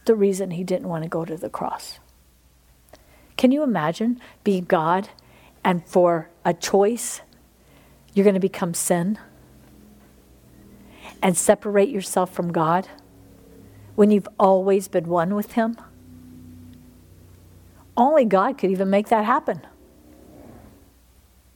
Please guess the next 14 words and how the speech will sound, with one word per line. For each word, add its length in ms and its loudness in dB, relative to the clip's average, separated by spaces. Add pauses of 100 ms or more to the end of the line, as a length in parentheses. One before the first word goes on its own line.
(2000)
And 180 2
anybody 520 2
think 380 0
that 140 2
he 100 -4
didn't 280 0
pay 360 -2
enough 540 -6 (1400)
to 120 4
heal 380 4
you, 240 -4 (960)
to 100 6
deliver 460 2
you, 320 0